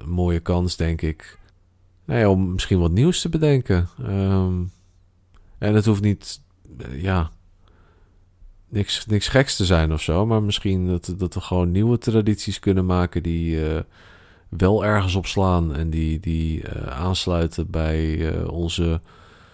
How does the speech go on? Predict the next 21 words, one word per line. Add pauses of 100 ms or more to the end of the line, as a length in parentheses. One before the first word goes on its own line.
(600)
eh, (240)
ja, (460)
geschiedenis
en,
en
cultuur
en,
en
historie
en,
eh,
aard
en,
en (600)
noem
het
allemaal
op. (580)
Ehm, (260)
dus
ja,